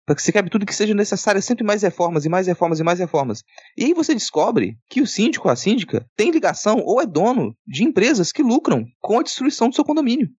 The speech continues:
e que vai ser de interesse do seu síndico, da sua síndica, que o seu condomínio tenha cada vez mais gastos, que você jogue cada vez mais o seu dinheiro, porque vai pras empresas que têm ligação com essa pessoa e ela vai, no fim das contas, ter lucro.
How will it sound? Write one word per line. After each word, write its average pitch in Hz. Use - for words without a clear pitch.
e 170
que 254
vai 320
ser 302
de 285
interesse 320
do 147
seu 190
síndico, 202
da 170
sua 151
síndica, 226
que -
o -
seu 294
condomínio 285
tenha 302
cada 302
vez 254
mais 302
gastos, 226
que 180
você 214
jogue 214
cada 262
vez 240
mais 285
o -
seu 294
dinheiro, 269
porque -
vai 196
pras 247
empresas 247
que -
têm 269
ligação 233
com 254
essa -
pessoa 240
e 254
ela 285
vai, 226
no 269
fim -
das 220
contas, 254
ter -
lucro. 247